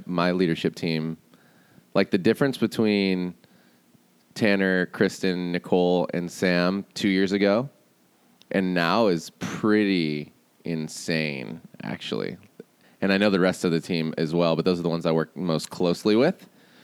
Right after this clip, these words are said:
It's kind of amazing to, to, like, t-, if you look back at Tanner, like,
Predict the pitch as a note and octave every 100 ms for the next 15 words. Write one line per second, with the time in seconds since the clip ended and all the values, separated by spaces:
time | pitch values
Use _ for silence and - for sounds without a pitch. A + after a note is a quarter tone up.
0 | - - _ A2+ A#2+ - - B2 A2 G#2
1 | E2+ - _ - _ _ _ _ - F#2+
2 | F#2 F2 E2 D#2 D2 D2 - - F#2+ -
3 | - - - G#2 F2+ - - - - -
4 | G#2+ F3+ C3+ B2 G#2+ A2+ - A2 F#2 G2
5 | B2+ - - - - - G#2 E2+